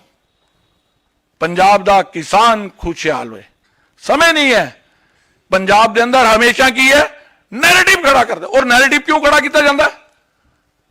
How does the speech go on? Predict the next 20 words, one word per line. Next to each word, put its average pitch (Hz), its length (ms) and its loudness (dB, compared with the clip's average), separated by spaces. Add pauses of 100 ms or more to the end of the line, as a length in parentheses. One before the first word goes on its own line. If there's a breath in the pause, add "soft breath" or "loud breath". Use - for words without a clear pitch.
(160)
ਇਹਨਾਂ 359 220 2
ਨੂੰ 311 180 2
ਰੋਕੋ। 220 420 -4 (1900)
ਲੇਕਿਨ 123 420 -8
ਅਗਰ 190 200 -2
ਪੰਜਾਬ 165 640 -4
ਦਾ 185 180 0
ਭਲਾ 180 480 -2
ਕਰਨਾ 156 340 -10
ਹੈ, 214 120 -10 (1700)
ਬਾਕੀ - 280 -8
ਸਟੇਟਾਂ 277 460 -4
ਵੱਲ 285 140 0
ਨਜ਼ਰ 226 340 -4
ਮਾਰੋ 285 260 -2
ਜ਼ਰਾ। 302 240 -4 (1300)
ਹਰਿਆਣਾ 262 500 2
ਸਾਡੇ 254 280 0
ਚੋਂ 294 140 0
ਨਿਕਲਿਆ, 262 540 0